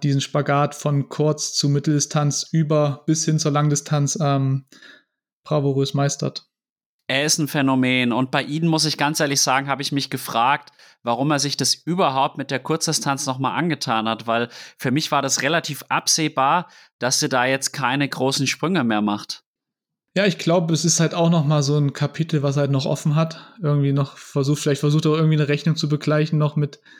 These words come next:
Speaker 1: Olympia. Will's da, wird wahrscheinlich die letzte Chance sein für ihn, kann ich mir vorstellen.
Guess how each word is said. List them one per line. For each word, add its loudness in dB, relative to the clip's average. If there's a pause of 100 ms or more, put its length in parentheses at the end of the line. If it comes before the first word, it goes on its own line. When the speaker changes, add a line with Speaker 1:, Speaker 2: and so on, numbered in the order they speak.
(420)
Speaker 1:
Olympia. 4
Will's 2
da, 0 (580)
wird -2
wahrscheinlich 2
die 0
letzte 0
Chance 2
sein 4
für -2
ihn, 2 (100)
kann 0
ich 2
mir 4
vorstellen. 0